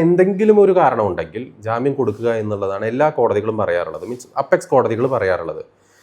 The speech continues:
ഏഹ്, പലപ്പോഴും കീഴ്ക്കോടതികൾക്ക് അതിലൊരു ഭയം ഉള്ളത് കൊണ്ടൊക്കെ മറ്റു പല കേസുകളിലും അത്തരത്തിൽ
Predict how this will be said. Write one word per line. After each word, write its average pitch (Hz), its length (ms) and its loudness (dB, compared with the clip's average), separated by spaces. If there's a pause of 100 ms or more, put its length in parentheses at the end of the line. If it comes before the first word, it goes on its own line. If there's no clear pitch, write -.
(200)
ഏഹ്, 50 500 -12
പലപ്പോഴും 156 460 2
കീഴ്ക്കോടതികൾക്ക് 170 640 4
അതിലൊരു 151 280 2 (100)
ഭയം 143 240 4
ഉള്ളത് 147 240 2
കൊണ്ടൊക്കെ 143 380 2 (240)
മറ്റു 131 180 -2 (120)
പല 139 200 4
കേസുകളിലും 123 460 -2
അത്തരത്തിൽ 120 300 0